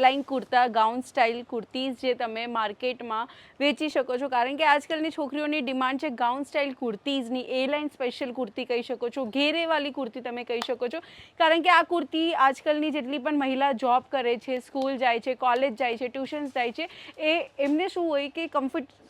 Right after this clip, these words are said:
એક ઝોન જોઈએ, કમ્ફર્ટ ઝોન. તો એના હિસાબે આ કુર્તી એકદમ બેસ્ટ છે. મેં જાતે વિયર કરી છે, તમે જોઈ શકો છો, ખૂબ જ સરસ છે. As a ગાઉન સ્ટાઇલ પણ આપણે વિયર કરી શકીએ છીએ, લેગીસ સાથે પણ વિયર કરી શકીએ છીએ. And આની અંદર તમને સાઇઝ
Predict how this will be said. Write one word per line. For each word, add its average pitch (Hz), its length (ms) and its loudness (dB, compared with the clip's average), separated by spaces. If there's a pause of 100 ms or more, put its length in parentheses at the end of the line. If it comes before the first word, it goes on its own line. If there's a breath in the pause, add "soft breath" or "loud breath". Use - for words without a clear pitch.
એક 269 200 0
ઝોન 262 340 0
જોઈએ, 240 160 0
કમ્ફર્ટ 247 360 0
ઝોન. 233 280 -4
તો 277 100 -8
એના 294 260 0
હિસાબે 330 280 2
આ 311 80 4
કુર્તી 302 260 -2
એકદમ 294 260 0
બેસ્ટ 254 280 2
છે. 285 120 -4
મેં 277 140 -4
જાતે 240 340 0
વિયર 269 240 6
કરી 254 240 4
છે, 254 100 -6
તમે 269 220 0
જોઈ 254 180 -2
શકો 262 220 2
છો, 311 140 -2 (340 loud breath)
ખૂબ 349 200 4
જ 381 120 2
સરસ 339 240 2
છે. 320 220 4
As 277 60 -2
a 320 60 -2
ગાઉન 285 300 4
સ્ટાઇલ 294 280 2
પણ 311 180 0
આપણે 285 240 2
વિયર 254 280 2
કરી 277 240 -2
શકીએ 277 340 -4
છીએ, 294 140 -4
લેગીસ 247 400 -2
સાથે 285 240 -2
પણ 285 200 -2
વિયર 262 220 -2
કરી 269 200 -2
શકીએ 262 320 -6
છીએ. 349 160 -4 (460 soft breath)
And 330 220 6 (120)
આની 269 280 10
અંદર 330 240 10
તમને 302 240 2
સાઇઝ 269 300 4